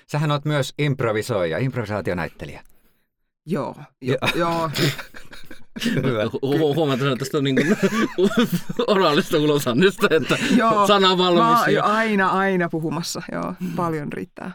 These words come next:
Speaker 2: Joo, oon mä nyt jonkun, jonkin verran tehnyt.
Speaker 1: Mm, äh, joo, palataan tähän vielä palauteasiasta, mutta
Speaker 2: <laughs> Ei tee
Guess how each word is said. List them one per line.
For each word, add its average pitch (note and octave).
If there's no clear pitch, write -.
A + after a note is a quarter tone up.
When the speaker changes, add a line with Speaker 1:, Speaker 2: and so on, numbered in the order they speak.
Speaker 2:
Joo, D#3
oon D#3+
mä D3+
nyt C4
jonkun, D3+
jonkin -
verran F3+
tehnyt. -
Speaker 1:
Mm, G#2
äh, G2+
joo, A2+
palataan B2
tähän A#2+
vielä A2
palauteasiasta, C#3
mutta -
Speaker 2:
<laughs> -
Ei G4
tee -